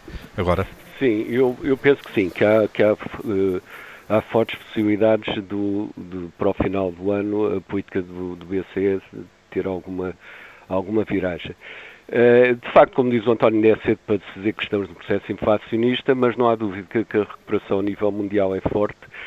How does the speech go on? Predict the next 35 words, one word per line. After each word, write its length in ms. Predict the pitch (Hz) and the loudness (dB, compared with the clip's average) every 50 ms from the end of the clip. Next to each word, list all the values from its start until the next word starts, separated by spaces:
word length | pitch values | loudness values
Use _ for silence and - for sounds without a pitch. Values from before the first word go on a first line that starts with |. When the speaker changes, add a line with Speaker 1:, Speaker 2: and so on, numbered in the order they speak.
| - - - - - _ | -16 -18 -18 -20 -20 _
Speaker 2:
e 200 | - 131 107 117 | -6 2 4 6
há 140 | 120 117 - - | 6 6 6 4
sintomas, 580 | - - - - - 120 120 120 120 123 120 110 - | 0 -2 -2 0 2 2 2 4 4 2 2 2 0
eh, 440 | - - 131 123 120 131 - - 110 104 - _ _ | -2 -2 0 0 0 0 -2 -4 -6 -8 -10 _ _
para 140 | - 104 107 | 2 2 4
além 280 | 107 107 104 107 101 | 4 4 2 2 2
do 120 | 98 101 104 | 0 0 -2
aumento 300 | 101 98 104 104 95 - | 0 0 0 -2 -2 -4
de 80 | - | -8
preços, 600 | - - 107 107 110 107 - - - - - 110 101 - _ - | -6 -2 2 2 2 2 -2 -6 -10 -8 -8 -8 -8 -10 _ -4
que 320 | - 110 107 117 120 117 - - - - - - - - - _ | 0 2 2 2 2 0 -4 -8 -14 -14 -14 -16 -16 -20 -20 _
começam, 680 | - 113 113 117 110 - - 123 117 113 113 117 117 - | -2 2 2 2 2 2 2 2 4 4 4 2 2 0
eh, 380 | 110 107 104 107 104 101 104 104 | 0 2 4 4 4 4 4 2
a 20 | |
demonstrar 500 | 98 107 110 104 - - - 110 113 107 | 0 0 -2 -2 -2 0 0 2 2 2
que 120 | - - | 2 0
há 60 | 113 104 | -2 -2
certos 320 | - - 110 107 - - - | 0 -2 -2 -2 -2 -6 -8
mercados 400 | 113 98 - - 110 110 - - | -8 -8 0 0 2 2 0 -2
que 60 | - | -10
começam, 640 | - - 113 104 104 101 - - - 104 107 110 104 | -10 -4 -2 0 0 0 -2 -2 -2 -2 -2 -2 -4
de 140 | - - - | -8 -6 -2
facto, 220 | 101 98 - - | -2 -2 -2 -4
a 20 | 104 | -10
estar, 340 | - - - 107 101 104 101 | -12 -4 -2 0 0 2 2
eh, 1400 | 104 107 - - - - - - - - _ - - 113 101 104 107 101 104 110 107 107 107 104 101 101 101 | 0 -2 -2 -8 -16 -18 -18 -18 -20 -20 _ -10 -6 -2 0 2 2 4 4 2 2 2 2 2 2 0 -2
enfim, 220 | 92 - - 107 | -4 -6 -8 -8
com, 340 | 101 - - 95 92 92 90 - | -6 -4 -4 -2 -2 -4 -8 -10
com, 320 | - 101 92 87 87 87 - | -10 -8 -8 -8 -8 -10 -10
com 180 | - 98 92 98 | -8 -6 -4 -2
oferta 500 | - - 120 113 107 104 - - - 107 107 107 107 - | 0 0 2 2 2 0 -2 -2 0 0 0 0 -2 -6
insuficiente 600 | 131 110 - - - - - - 107 107 101 - | -8 -10 -12 -10 -12 -12 -4 -2 -2 -2 -2 -2
para 160 | - 104 98 | -2 -2 -2
a 40 | 98 | -2
procura. 460 | - - 104 92 - - 120 98 85 | -2 -4 -6 -4 0 0 0 0 0